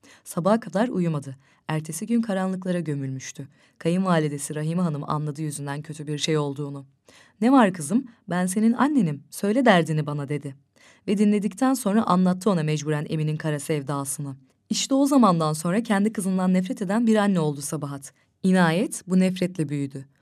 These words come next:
Önce memesini kesti bebeğin, sonra aç bıraktı. Babaannesi fark etti bebeğin açlıktan öleceğini. O besledi onu. Ama annesinin İnayet'e yaptığı eziyetleri çoğu zaman kimse görmedi.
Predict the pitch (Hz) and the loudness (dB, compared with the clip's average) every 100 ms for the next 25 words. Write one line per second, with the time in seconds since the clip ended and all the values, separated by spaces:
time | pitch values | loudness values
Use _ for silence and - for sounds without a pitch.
0 | _ _ - 214 226 247 233 233 226 226 | _ _ 2 4 4 6 6 6 4 4
1 | 175 156 - 147 139 135 135 - _ - | 0 -4 -6 -6 -6 -6 -8 -16 _ -12
2 | - 180 180 175 170 - 139 135 - - | -2 0 2 0 -2 -4 -6 -6 -8 -18
3 | 135 _ _ 175 185 180 233 240 - - | -20 _ _ -6 -2 2 4 2 -2 2
4 | 240 233 233 233 202 160 147 143 160 156 | 2 4 0 2 2 4 2 -2 -4 -4
5 | - 160 - 156 151 147 139 143 139 135 | -6 -6 -4 -4 0 0 0 -2 -2 -6
6 | - _ _ 240 233 170 - 147 147 147 | -14 _ _ 6 6 6 0 -2 -2 -4
7 | 135 - _ _ _ 190 202 233 254 247 | -6 -10 _ _ _ 2 4 6 4 4
8 | - 226 220 202 190 202 240 220 220 - | 6 6 6 4 2 2 4 2 2 0
9 | 170 160 156 151 151 156 156 240 208 170 | 0 0 0 0 0 -4 0 2 2 2
10 | 190 247 226 214 208 185 180 156 135 135 | 2 4 4 4 4 6 6 6 -2 -6